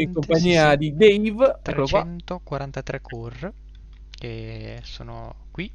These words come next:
Speaker 2: e poi ne ha altri il nostro collega.
Speaker 1: No, eh, trecentoquarantatré è il totale, penso.
Speaker 2: Totale, sì, sì, totale.
Speaker 1: È il totale, il totale. Io ne ho un po' di meno, però speriamo che almeno un antico ci esca. Ricordiamo che ho sempre un raro di rubino che mi porto dietro da ormai una vita.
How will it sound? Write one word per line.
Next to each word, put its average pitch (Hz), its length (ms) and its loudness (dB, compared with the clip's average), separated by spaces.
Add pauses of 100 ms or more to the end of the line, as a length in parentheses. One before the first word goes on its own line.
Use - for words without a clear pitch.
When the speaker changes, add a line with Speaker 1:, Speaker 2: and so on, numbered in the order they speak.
(300)
Speaker 2:
e 135 140 -10
poi 127 160 -10
ne 123 120 -6
ha 120 180 -4
altri 123 340 -8
il 123 40 -12
nostro 123 320 -14
collega. 175 500 -8 (1200)
Speaker 1:
No, 131 240 6
eh, 139 100 8
trecentoquarantatré 156 580 6
è - 20 4
il 135 80 0
totale, 127 460 4
penso. 120 420 -6
Speaker 2:
Totale, 117 420 -6
sì, 117 180 -14
sì, 123 140 -12
totale. 120 500 -12 (100)
Speaker 1:
È 139 80 -10
il 131 100 -10
totale, 151 480 4
il 127 60 -8
totale. 131 680 4
Io 180 140 4
ne 185 40 8
ho 160 40 6
un 143 80 2
po' 165 100 4
di 202 100 2
meno, 202 320 4
però 123 1080 6
speriamo 165 560 4
che 160 220 2
almeno 180 320 4
un 185 80 2
antico 165 320 -2
ci 202 260 -2
esca. 233 420 0 (360)
Ricordiamo 175 500 8
che 165 120 6
ho 165 40 8
sempre 190 580 6
un 175 120 4
raro 170 440 10
di 147 120 2
rubino 156 360 2
che 147 120 -2
mi 143 80 -2
porto 151 260 0
dietro 156 240 2
da 131 60 2
ormai 139 200 2
una 147 120 0
vita. 185 340 -2